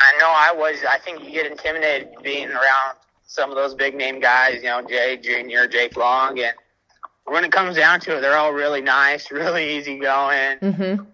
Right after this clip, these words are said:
Speaker 1: You ask a question, I've never had someone not answer. You ask 'em to push a steer, ask 'em to get the head. Like, I think team ropers are like steer wrestlers. Like, we all cheer for each other, you know, even though we're competing. So I s-,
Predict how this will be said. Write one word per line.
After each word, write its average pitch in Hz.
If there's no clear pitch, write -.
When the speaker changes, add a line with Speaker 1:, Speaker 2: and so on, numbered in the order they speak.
Speaker 1:
You 143
ask 151
a -
question, 151
I've 135
never 139
had 143
someone 147
not 143
answer. 147
You 139
ask 139
'em 151
to 135
push -
a 143
steer, 151
ask 139
'em 143
to 135
get 135
the 135
head. 139
Like, 123
I 185
think 214
team 240
ropers 240
are 185
like 170
steer 175
wrestlers. 147
Like, 131
we 143
all 180
cheer 180
for 160
each -
other, 151
you 131
know, 131
even 135
though 139
we're 131
competing. 143
So -
I 143
s-, 151